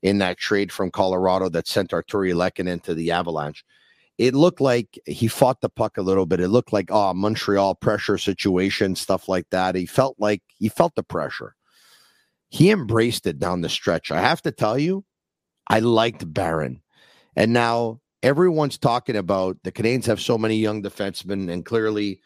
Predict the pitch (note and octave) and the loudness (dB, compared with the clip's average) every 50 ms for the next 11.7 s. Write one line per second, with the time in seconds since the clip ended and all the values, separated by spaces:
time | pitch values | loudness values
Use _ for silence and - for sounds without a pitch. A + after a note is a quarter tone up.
0 | _ _ _ _ - G#2+ G2+ A2 A2 A2+ A2+ A2 - - G#2+ G2 G2+ G2+ F#2+ - | _ _ _ _ -2 0 2 2 4 4 2 2 0 0 0 0 0 0 0 0
1 | F2+ G2+ G2+ G#2 G2+ - - G2 F#2 F2 - - G#2 G#2 F2 G2+ G2 G2 F#2+ E2+ | 0 0 2 0 -2 -2 -2 0 0 0 0 0 0 0 0 0 0 0 0 -2
2 | - - G#2 F#2+ G2 F#2 F2 - - A2+ G2+ F#2+ G2+ G2+ G2 E2 E2 F#2 G#2 G2+ | -4 -2 -2 -2 -2 -2 -4 0 4 4 4 6 4 2 0 0 -2 -2 0 0
3 | F#2+ F2+ G#2+ G#2 - - G2 F#2 - - - G2+ F#2+ G2+ G2 F2+ G2 G2 F#2+ E2 | 0 0 -2 -2 -2 -4 -8 -8 -6 -4 -2 -2 -2 -2 -2 -2 -2 -2 0 0
4 | F#2+ F#2 E2+ G2+ G#2+ G2+ F#2 F#2 - - G#2 F#2 - G2+ G2+ G2+ F#2+ G2 F#2+ F#2+ | -2 0 2 2 2 2 2 0 -2 -2 -2 -4 -2 -2 -2 0 2 2 2 2
5 | F#2+ F#2+ E2 F2+ E2+ F2+ G#2 A2+ G2+ G#2 G2+ G2 G2 G2 G2+ A2 G#2+ - - - | 2 0 0 0 0 0 0 0 0 -2 -2 -2 -2 0 0 0 0 0 -2 -4
6 | G2+ G2+ G2+ G#2 G2+ F#2 F#2 G2 G2 G2+ F#2+ F#2+ - G#2 F2 - F#2+ F2+ F#2 F#2 | -4 -4 -4 -4 -6 -4 -2 -2 -2 -2 -4 -4 -6 -8 -8 -8 -8 -8 -6 -4
7 | F#2+ G2+ G2 - - _ _ - - - - - A2 G#2+ - C#3+ B2+ - - F3 | -4 -4 -4 -6 -10 _ _ -20 -20 -10 -4 -2 0 0 0 -2 -2 0 0 0
8 | D#3+ B2 C3+ A#2 A2+ G#2+ - - B2 - - A2 G#2+ G#2+ G#2+ G#2 G#2 G2 G#2 A2 | 0 0 0 0 0 0 -2 -4 -6 -4 -2 -2 0 2 2 2 2 2 2 2
9 | - - F#2+ F2+ F2 F#2+ G2 G2+ G2 G2 F#2+ E2+ - G2 F#2 F#2 F2+ G#2 A2 G#2+ | 0 -2 -2 -2 0 2 2 2 2 0 0 0 0 0 2 2 2 2 2 2
10 | G#2+ G2+ - - - G2+ F#2 E2 G2 G2 G2 G2+ F#2+ F#2 D#2+ F2+ F#2 - - B2 | 0 -2 -2 -4 -4 -4 -2 2 2 4 4 4 2 0 -2 -4 -4 -2 -2 0
11 | A2+ G#2+ F2+ - - G#2 F#2+ F2+ F2 F#2+ F#2 F#2 G2+ - | 0 0 -2 -4 -6 -8 -8 -6 -4 -4 -2 -2 -4 -6